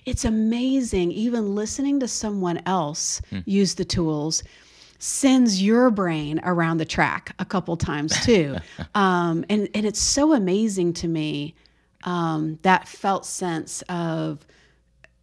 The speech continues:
Speaker 1: because I, um, I still connect with one of my E B T, um, friends almost every single day.
Speaker 2: Hmm.
Speaker 1: And,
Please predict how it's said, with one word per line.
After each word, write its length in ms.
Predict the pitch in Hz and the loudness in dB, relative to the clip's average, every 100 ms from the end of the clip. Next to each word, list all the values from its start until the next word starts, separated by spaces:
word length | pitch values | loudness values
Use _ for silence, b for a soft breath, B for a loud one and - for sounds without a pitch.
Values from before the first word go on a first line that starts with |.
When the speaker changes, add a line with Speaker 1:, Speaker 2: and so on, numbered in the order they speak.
| - - 202 | -20 -16 -8
Speaker 1:
because 360 | 185 190 180 - | -6 -4 -6 -4
I, 480 | 175 180 180 180 - | -2 0 0 -2 -4
um, 440 | 160 160 151 151 | -6 -6 -6 -6
I 140 | 180 240 | -4 -4
still 460 | - - 190 190 160 | -6 -6 -4 -2 -4
connect 580 | 170 165 135 - - | -6 -4 -6 -8 -12
with 400 | 175 160 147 156 - | -6 -6 -6 -8 -10
one 120 | 175 180 | -6 -4
of 60 | |
my 160 | 170 151 | -4 -4
E 140 | 165 | -6
B 140 | 160 156 | -6 -6
T, 380 | - 170 147 147 b b b - | -6 -4 -6 -8 b b b -8
um, 400 | 160 151 143 147 | -6 -4 -6 -8
friends 580 | - 170 156 147 147 - b b b _ _ - | -6 -2 -2 -2 -4 -8 b b b _ _ -8
almost 400 | 208 185 165 - | -2 -2 -2 -6
every 320 | 165 160 156 | -6 -4 -8
single 380 | 147 160 147 135 | -8 -6 -6 -6
day. 400 | 135 139 85 139 _ | -8 -8 -8 -14 _
Speaker 2:
Hmm. 140 | - 95 80 B - | -8 -8 -8 B -6
Speaker 1:
And, 720 | 185 175 170 165 165 160 160 | -2 0 0 0 0 -2 -2